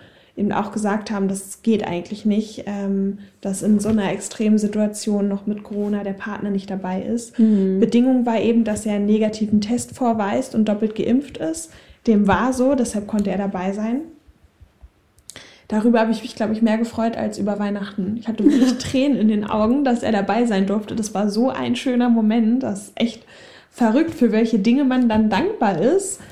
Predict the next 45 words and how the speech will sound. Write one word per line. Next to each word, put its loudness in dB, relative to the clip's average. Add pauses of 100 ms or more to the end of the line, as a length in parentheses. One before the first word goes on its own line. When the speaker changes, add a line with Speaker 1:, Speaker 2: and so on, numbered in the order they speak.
(500)
Speaker 1:
weil 4
sie 4
Speaker 2:
Ja. 4
Speaker 1:
auf -4
einmal 4
so 4
unwirklich 2
erscheinen. 2
Normalerweise 2
ist 0
es -8
sehr -2
selbstverständlich, 0
dass -4
der -4
Partner -2
dabei 0
ist, -4
aber -4
in 0
so -4
einer 0
Situation -4
war -2
das -6
irgendwie 0
total -2
Speaker 2:
Ich -2
weiß 4
es 0
aber 2
auch 2
noch, 2
weil 2
wir 2
haben 4
ja 0
alle 0
mitgefiebert 0
und 0
als -4
du -6
dann 0
geschrieben -2
hast, -2